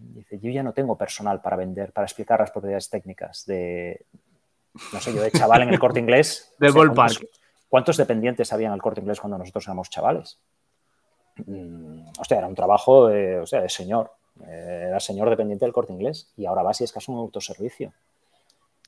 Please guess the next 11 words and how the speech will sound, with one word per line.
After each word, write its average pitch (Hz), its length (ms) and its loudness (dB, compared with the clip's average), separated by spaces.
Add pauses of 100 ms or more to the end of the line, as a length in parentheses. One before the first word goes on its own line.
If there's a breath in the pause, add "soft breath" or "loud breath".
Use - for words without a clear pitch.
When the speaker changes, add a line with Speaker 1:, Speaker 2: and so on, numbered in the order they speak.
(140)
Speaker 1:
Y, 107 600 0
y 127 40 4
recuerdo 110 280 2
me 120 120 -2
decía, 98 260 -6 (380)
"Juan, 127 260 -4
tenemos 127 420 -4
encima 127 220 -6
de - 20 -2
la 117 60 -2
mesa - 420 -10